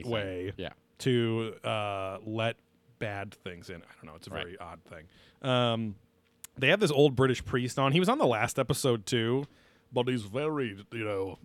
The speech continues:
Speaker 1: old and stately and whatever,
Speaker 2: Hmm.
Speaker 1: but he also looks like a drunk. Like, he's
Speaker 2: Yeah.
Speaker 1: just very, like, s-, talks very slow.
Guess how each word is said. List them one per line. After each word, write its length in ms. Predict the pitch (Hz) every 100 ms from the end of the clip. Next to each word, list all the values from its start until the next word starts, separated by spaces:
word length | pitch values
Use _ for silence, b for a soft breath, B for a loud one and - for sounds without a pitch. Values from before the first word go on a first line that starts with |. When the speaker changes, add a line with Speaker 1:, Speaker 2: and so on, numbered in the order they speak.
| _
Speaker 1:
old 400 | - 131 131 117
and 180 | 110 107
stately 720 | - - 139 _ 104 87 80
and 160 | 82 95
whatever, 200 | 110 185
Speaker 2:
Hmm. 40 |
Speaker 1:
but 120 | 113 117
he 100 | 131
also 300 | 147 - 127
looks 400 | 120 123 - 123
like 260 | 117 -
a 60 | 107
drunk. 640 | 95 123 104 - - -
Like, 200 | 139 110
he's 100 | 113
Speaker 2:
Yeah. 40 | 104
Speaker 1:
just 100 | 107
very, 300 | 127 127 131
like, 220 | 117 107
s-, 80 | -
talks 260 | 135 113 -
very 200 | 123 143
slow. 540 | - 139 127 120 120